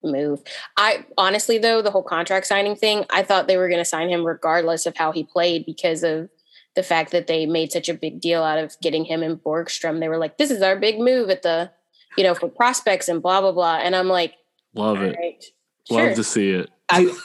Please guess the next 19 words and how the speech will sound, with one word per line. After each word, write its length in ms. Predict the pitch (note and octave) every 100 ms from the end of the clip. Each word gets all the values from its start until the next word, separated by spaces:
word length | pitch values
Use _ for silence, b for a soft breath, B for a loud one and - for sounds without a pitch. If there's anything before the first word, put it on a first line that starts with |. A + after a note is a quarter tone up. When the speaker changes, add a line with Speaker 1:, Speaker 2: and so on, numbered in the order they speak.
| -
Speaker 3:
I 120 | F#3
will 280 | F#3 A3 B3+
say 320 | - G#3 -
the 140 | D#3+
one 360 | D3 E3+ G3 F#3 -
thought 280 | - E3+ E3
I 80 | D3+
had 220 | D3+ D3
when 100 | C#3
they 100 | C3
signed 340 | C3 C#3 C3+
Stillman 400 | B2+ D3 C3+ B2+
is 200 | A#2+ A#2+ -
it 140 | B2+
seems 400 | - - D#3+ D3+
like 180 | C3+ C3
Stillman 500 | - D3 C#3 C3+ C3
is, 540 | B2 B2 B2 B2 - _ _ _ _ _ _ _ _ _ _ _ _ _ C3+
um, 540 | C3 B2 A#2+ A#2